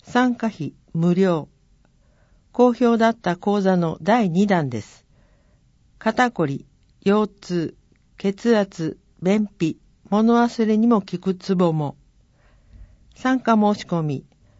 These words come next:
五月二十六日月曜まで。先着三十人とします。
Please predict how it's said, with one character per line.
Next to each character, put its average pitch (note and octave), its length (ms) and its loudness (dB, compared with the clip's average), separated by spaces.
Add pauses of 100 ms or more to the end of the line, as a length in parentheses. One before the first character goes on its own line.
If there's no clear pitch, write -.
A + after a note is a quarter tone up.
(580)
五 B3 160 2
月 G#3+ 320 -2
二 A3 180 2
十 G3 240 0
六 F3 300 -4
日 D#3+ 440 -4
月 G3 360 -2
曜 A#3 220 4
ま D#3+ 140 0
で。 C3+ 200 -6 (880)
先 A#3 320 2
着 G#3 420 -2
三 B3+ 300 0
十 B3+ 180 2
人 A3 220 2
と B3 160 -2
し A3 160 -4
ま D3 140 -4
す。 - 180 -20